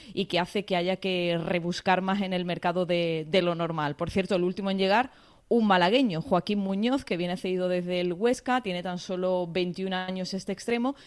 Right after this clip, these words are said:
y de lo que se ha tirado es de gente con sentimiento porque sea malagueño o porque sea de los alrededores,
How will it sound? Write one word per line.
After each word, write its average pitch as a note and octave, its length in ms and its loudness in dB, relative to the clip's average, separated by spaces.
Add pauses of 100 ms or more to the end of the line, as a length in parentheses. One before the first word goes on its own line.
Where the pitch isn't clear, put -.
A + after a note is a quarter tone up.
(360)
y A3+ 100 0
de G#3+ 120 4
lo G3+ 100 2
que G3+ 120 -2
se A3+ 100 2
ha A3 60 2
tirado C4 360 2
es G3+ 360 0
de G3+ 120 -2
gente C4 280 0
con A#3+ 120 -2
sentimiento A3+ 1000 0
porque G3 360 -2
sea A#3+ 220 2
malagueño B3 640 2
o F#3+ 220 -2
porque F#3+ 240 -4
sea G#3+ 180 -2
de G3+ 60 0
los F#3+ 160 -4
alrededores, G3+ 720 0